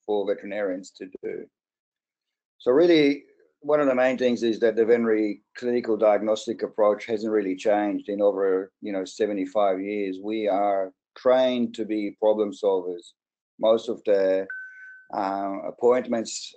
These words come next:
that we see, other than routine sort of vaccinations, is, is problem, is, is solving problems.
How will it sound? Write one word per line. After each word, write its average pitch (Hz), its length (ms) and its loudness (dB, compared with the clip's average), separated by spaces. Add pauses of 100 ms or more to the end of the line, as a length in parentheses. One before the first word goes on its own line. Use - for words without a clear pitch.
that 110 160 2
we 104 100 -2
see, 117 380 0
other 113 220 4
than 104 180 -2
routine 110 640 -2
sort 107 180 0
of 107 140 2
vaccinations, 107 920 -2
is, 98 360 -8
is 104 320 -10
problem, 107 460 2
is, 104 300 -8
is 101 200 -10
solving 110 480 0
problems. 95 480 -2